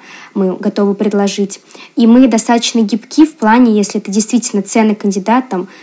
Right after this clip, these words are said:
классный разработчик, сеньор, мы можем согласовать ему, там, и попробовать согласовать ему индивидуальную надбавку. Ну, то есть всё, мне кажется,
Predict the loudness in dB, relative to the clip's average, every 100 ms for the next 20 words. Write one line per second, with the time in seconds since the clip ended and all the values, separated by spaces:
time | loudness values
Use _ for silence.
0 | -2 0 2 0 -2 -2 -2 0 -2 -2
1 | -6 -2 -2 0 -2 -4 -20 -8 -2 2
2 | 2 0 -2 -4 -6 -4 -2 0 -2 -4
3 | -4 -6 -6 -8 -8 -8 -8 -2 0 0
4 | -4 -8 -8 -4 -4 -4 -4 -2 -2 -2
5 | 0 0 2 0 0 2 2 0 -6 -16
6 | -16 -20 -8 -6 -2 -2 -2 -8 _ _
7 | _ -6 0 2 4 2 -4 -2 -2 2
8 | 0 0